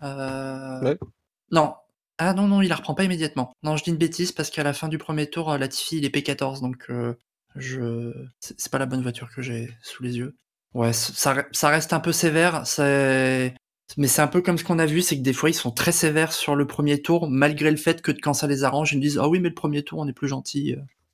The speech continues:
Speaker 2: Fort avec les faibles, comme d'habitude.
Speaker 1: Mm.
Speaker 2: On passe au, à l'antépénultième de ce quintet plus ou moins. Et l'antépénultième de ce quintet plus ou moins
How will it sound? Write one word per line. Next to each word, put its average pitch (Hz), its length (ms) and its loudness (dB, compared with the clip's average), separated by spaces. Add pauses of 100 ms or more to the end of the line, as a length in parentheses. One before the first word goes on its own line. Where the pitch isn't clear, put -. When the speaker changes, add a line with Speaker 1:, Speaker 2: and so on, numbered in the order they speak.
(100)
Speaker 2:
Fort 226 140 8
avec 214 200 6
les 202 100 8
faibles, 175 400 6 (240)
comme 160 160 4
d'habitude. 135 400 4 (100)
Speaker 1:
Mm. 135 100 0 (520)
Speaker 2:
On 160 80 2
passe 185 260 6
au, 165 720 8
à 156 60 8
l'antépénultième 196 800 6 (480)
de 156 100 -2
ce - 120 -6
quintet 165 220 0
plus 170 180 0
ou 185 40 6
moins. 208 240 6 (460)
Et 120 80 0
l'antépénultième 202 840 6
de 180 80 4
ce 156 40 -10
quintet 170 240 0
plus 160 220 0
ou 165 60 6
moins 196 380 6